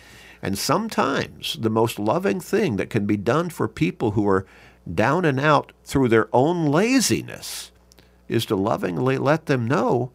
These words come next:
you will no longer support them in their laziness. You will no longer have a part in enabling them to continue to be lazy. True compassion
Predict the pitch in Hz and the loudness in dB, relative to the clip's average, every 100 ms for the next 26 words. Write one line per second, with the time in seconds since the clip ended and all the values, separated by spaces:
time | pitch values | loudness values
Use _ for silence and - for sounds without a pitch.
0 | _ _ _ _ _ 120 123 117 120 180 | _ _ _ _ _ -2 0 2 0 0
1 | 160 151 196 135 - 123 - 143 262 - | 2 2 2 -4 -2 -4 -4 -2 -4 -4
2 | - 82 71 - _ _ _ _ _ _ | -8 -8 -16 -20 _ _ _ _ _ _
3 | _ - 117 123 139 147 151 269 - - | _ -2 0 0 0 0 0 -2 -2 -4
4 | - - - - - _ - - - 135 | -6 -14 -12 -12 -16 _ -20 -14 0 2
5 | 123 123 160 185 160 196 233 135 98 - | 2 4 2 4 4 2 0 0 0 0
6 | 120 117 113 - - 165 - 131 117 110 | -2 0 0 0 2 2 0 -2 0 2
7 | 120 196 185 104 92 80 78 65 71 95 | 2 2 2 2 0 -2 -4 -6 -8 -12
8 | - - 107 107 95 - 202 123 69 - | -12 -6 -2 -2 -2 -2 -2 -2 -8 -6
9 | 104 87 92 82 92 95 82 - - _ | -4 -2 -2 2 2 2 0 -10 -16 _
10 | _ _ _ _ _ _ _ _ _ _ | _ _ _ _ _ _ _ _ _ _
11 | _ _ _ _ - - 214 - 175 - | _ _ _ _ -6 0 0 -2 -6 -4
12 | 160 190 - 71 | -4 -6 -8 -10